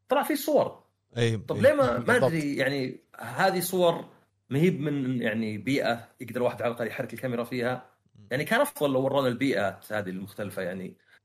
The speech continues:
Speaker 1: فأستغرب الاختيار، أنا أحس، يعني، أنا متأكد إن سوني عندها ألعاب جاية بالطريق، صح إنهم هم عكس مايكروسوفت نزلوا ألعابهم بداية الجيل.
Speaker 2: م-م.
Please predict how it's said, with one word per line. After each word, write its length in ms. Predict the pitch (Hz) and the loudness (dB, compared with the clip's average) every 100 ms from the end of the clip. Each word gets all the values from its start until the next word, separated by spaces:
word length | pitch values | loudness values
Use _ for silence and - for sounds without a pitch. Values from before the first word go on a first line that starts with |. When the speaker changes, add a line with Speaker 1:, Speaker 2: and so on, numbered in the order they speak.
| _ | _
Speaker 1:
فأستغرب 1300 | 156 156 147 135 - - - 214 - 247 220 208 - | 2 4 4 0 -2 -6 0 2 4 4 4 2 2
الاختيار، 480 | 165 - 185 160 | -2 2 2 4
أنا 60 | 170 | 2
أحس، 340 | 170 - - | 0 -4 -6
يعني، 320 | - 107 107 131 | -4 -4 -4 -4
أنا 80 | |
متأكد 280 | - 202 - | -2 -2 -2
إن 80 | 123 | -4
سوني 280 | 139 143 113 | -2 0 0
عندها 200 | 143 107 | -2 -2
ألعاب 280 | 92 107 107 | 0 0 0
جاية 140 | 104 | -4
بالطريق، 440 | 92 - 104 110 | -4 -8 -6 -6
صح 160 | - - | -6 -2
إنهم 200 | 165 139 | 0 0
هم 240 | 147 139 - - _ - | -2 -4 -10 -20 _ -8
عكس 180 | - 143 | -6 -4
مايكروسوفت 680 | 131 120 151 143 - - - | -4 -4 -6 -6 -12 -20 -8
نزلوا 280 | 127 131 127 | -6 0 2
ألعابهم 300 | 123 117 110 | 2 0 0
بداية 200 | 123 113 | 0 0
الجيل. 300 | 107 104 78 _ _ | -4 -10 -12 _ _
Speaker 2:
م-م. 360 | 120 113 104 | -10 -8 -8